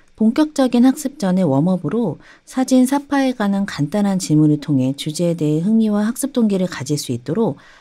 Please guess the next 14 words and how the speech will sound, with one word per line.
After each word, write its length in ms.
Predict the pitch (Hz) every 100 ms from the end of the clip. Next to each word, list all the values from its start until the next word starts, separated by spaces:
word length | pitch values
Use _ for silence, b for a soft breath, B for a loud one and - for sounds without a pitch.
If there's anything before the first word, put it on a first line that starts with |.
| b
생각하는 540 | - 269 277 277 220 214
시간을 600 | - - 131 147 269 277
가져봅니다. 720 | - 131 151 135 123 120 - - _ _ _ _ _ _ _
그리고 500 | _ 156 143 262 359 - _ _ _ _ _
듣기부터 540 | 220 - 247 170 156
시작합니다. 760 | 147 190 - 185 151 123 147 254 b b b b
듣기 320 | - 208 262
전에 640 | 247 226 220 220 220 220 202
목표, 480 | 147 165 - 196 156
의사소통 500 | 160 220 208 202 190
기능이 320 | 160 160 156
포함된 380 | 170 160 151 139
질문을 500 | - 202 214 202 185
보고 500 | 123 123 247 135